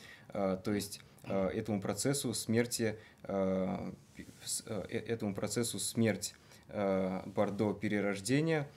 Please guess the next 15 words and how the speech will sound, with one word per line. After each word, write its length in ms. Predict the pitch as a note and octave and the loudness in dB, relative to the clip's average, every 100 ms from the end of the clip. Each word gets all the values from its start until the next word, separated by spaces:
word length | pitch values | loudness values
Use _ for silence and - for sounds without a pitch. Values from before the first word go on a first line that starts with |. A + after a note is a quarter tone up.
| - - | -20 -14
а, 500 | - G2+ G2 F#2+ F#2+ - - - - - | -4 0 2 2 0 -4 -12 -16 -16 -12
будут, 460 | A2 G#2+ A2+ A#2 F2+ | -8 -2 0 0 -4
а, 160 | G2+ | -4
соответствовать 680 | G2 G2+ A2+ A2+ A2+ G#2 - F#2+ G#2 | -4 -2 -2 -2 -2 -4 -4 -6 -4
п-, 120 | G#2 | -2
э, 220 | - G2+ | 0 -2
сначала 580 | F#2+ G#2+ G2 A2 G2+ F#2 - - - | 0 -2 0 2 2 0 -6 -18 -6
очищение 1040 | G#2+ - G#2 - B2+ D3 D#3+ D#3 - A2 | -4 -2 -2 2 4 4 4 0 -2 -6
всех 280 | A2 B2 A#2+ | -4 -2 0
обыденных 460 | A#2 A#2 A2+ G#2+ A#2 | 2 2 2 0 0
видимостей, 580 | A2 G#2+ G2+ - G2+ - - - | 0 2 0 -2 -6 -6 -12 -6
потом 340 | G2+ A#2 G#2+ | 2 4 4
появление, 720 | A#2 G#2 G#2+ A2 G2+ G2 F#2 - - | 4 4 4 4 4 2 0 -6 -10
а, 240 | - F#2+ | -2 0
э, 120 | - | 0